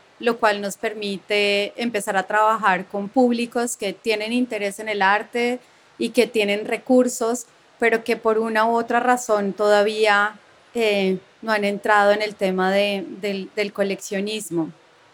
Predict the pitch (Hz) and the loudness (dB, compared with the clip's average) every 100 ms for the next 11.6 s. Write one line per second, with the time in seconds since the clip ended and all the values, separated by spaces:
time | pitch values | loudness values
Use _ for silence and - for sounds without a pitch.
0 | _ _ _ - _ _ _ _ _ - | _ _ _ -20 _ _ _ _ _ -2
1 | 214 202 208 196 196 190 220 208 220 214 | 0 0 -2 -4 -6 -6 -6 -4 -2 -2
2 | 226 240 240 247 247 277 220 196 214 220 | -2 -4 -2 0 0 0 -2 -4 -4 -2
3 | 240 226 196 190 240 214 196 196 214 226 | -2 0 -2 -4 -8 -4 -2 -4 -4 -4
4 | 220 233 233 220 185 185 185 285 370 _ | 0 -2 -2 0 0 0 0 0 -2 _
5 | - - _ _ _ - 247 233 214 214 | -20 -20 _ _ _ 2 4 4 2 -2
6 | 208 214 - 233 254 220 - 254 240 226 | -4 0 4 4 2 -4 4 4 6 6
7 | 254 262 - - _ - - _ - _ | 6 6 2 -20 _ -20 -20 _ -20 _
8 | - 240 233 220 214 208 196 - _ _ | 0 2 2 -2 -8 -12 -14 -18 _ _
9 | _ _ _ _ 254 247 240 233 220 214 | _ _ _ _ 2 4 4 2 0 -6
10 | 190 180 _ _ _ _ 254 254 - 240 | -10 -14 _ _ _ _ -2 0 4 4
11 | 233 233 285 311 302 190 | 4 2 2 4 2 0